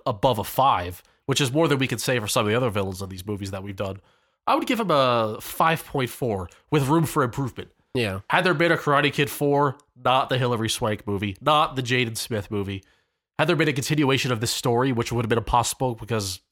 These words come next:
Speaker 1: Ralph Macchio would have been fifty or so.
Speaker 2: <laughs>
Speaker 1: So
Speaker 2: It's okay. He still looks
Speaker 1: Yeah.
Speaker 2: like he's, you know, if he's fifty, was he twenty-eight playing an eighteen or seventeen-year-old?
Speaker 1: Yeah, he was twenty-eight playing seventeen.
Speaker 2: You know, if he's
Speaker 1: Right.
Speaker 2: fifty, he could, he could probably pass for, like,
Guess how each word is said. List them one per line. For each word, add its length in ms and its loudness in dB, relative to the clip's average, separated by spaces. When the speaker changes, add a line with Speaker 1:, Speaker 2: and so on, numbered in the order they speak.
Speaker 1:
Ralph 200 0
Macchio 300 2
would 100 2
have 40 -2
been 100 -2
fifty 360 -4
or 80 -2
so. 300 0
Speaker 2:
<laughs> 360 -2
Speaker 1:
So 200 2
Speaker 2:
It's 140 6
okay. 360 4
He 140 2
still 340 4
looks 260 6
Speaker 1:
Yeah. 40 4
Speaker 2:
like 160 4
he's, 240 2
you 80 6
know, 140 6
if 80 -2
he's 220 2
fifty, 520 2
was 140 4
he 80 2
twenty-eight 580 2
playing 280 2
an 60 2
eighteen 460 2
or 80 2
seventeen-year-old? 680 2
Speaker 1:
Yeah, 60 6
he 60 6
was 100 2
twenty-eight 480 2
playing 260 0
seventeen. 560 -2
Speaker 2:
You 80 4
know, 120 4
if 80 -2
he's 120 0
Speaker 1:
Right. 180 2
Speaker 2:
fifty, 440 0
he 100 -2
could, 240 -2
he 100 -16
could 200 -4
probably 300 0
pass 360 -4
for, 140 -6
like, 200 -10